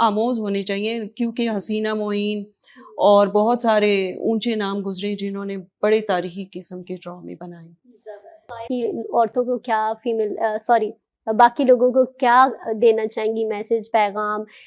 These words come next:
Speaker 2: specially हाउसवाइफ जो है उनको?
Speaker 1: अ, मैं उनको ये मैसेज देना चाहूँगी कि लाइफ जो है वो शादी के बाद ख़त्म नहीं हो जाती, बच्चों के बाद ख़त्म नहीं हो जाती,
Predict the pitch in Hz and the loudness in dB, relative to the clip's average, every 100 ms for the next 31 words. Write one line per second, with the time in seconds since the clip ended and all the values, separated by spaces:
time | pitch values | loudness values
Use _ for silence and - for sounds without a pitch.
0 | - _ - 247 240 254 254 262 220 247 | -20 _ 2 4 6 2 2 0 6 6
1 | 262 - 214 220 - 214 202 208 208 - | 6 4 2 0 -4 -6 -4 -6 -6 -8
2 | 202 _ _ _ _ _ _ 95 - 220 | -8 _ _ _ _ _ _ -16 0 2
3 | 233 240 269 294 285 285 285 240 262 269 | 2 2 2 2 0 0 0 2 2 0
4 | 262 240 - 202 214 - 233 196 202 202 | -2 -4 -6 -4 -4 -4 -6 -4 -4 -2
5 | 220 214 202 190 208 208 208 214 208 202 | -4 -4 -4 -4 -6 -4 -6 -6 -6 -6
6 | 202 208 214 226 233 - 190 190 208 277 | -4 -4 -4 -6 -10 -8 -6 -2 0 -2
7 | 269 247 220 220 220 226 220 214 214 220 | -2 -2 -2 -2 -2 -4 -6 -6 -6 -6
8 | - - 180 180 233 240 226 226 226 214 | -8 -4 -4 -4 -6 -6 -6 -8 -10 -8
9 | 220 220 220 208 196 196 190 208 196 165 | -8 -8 -8 -8 -6 -8 -8 -8 -6 -6
10 | - 214 220 208 208 202 208 214 214 214 | -4 -4 -4 -4 -4 -6 -10 -8 -8 -8
11 | 208 196 196 196 214 214 | -8 -8 -8 -8 -10 -12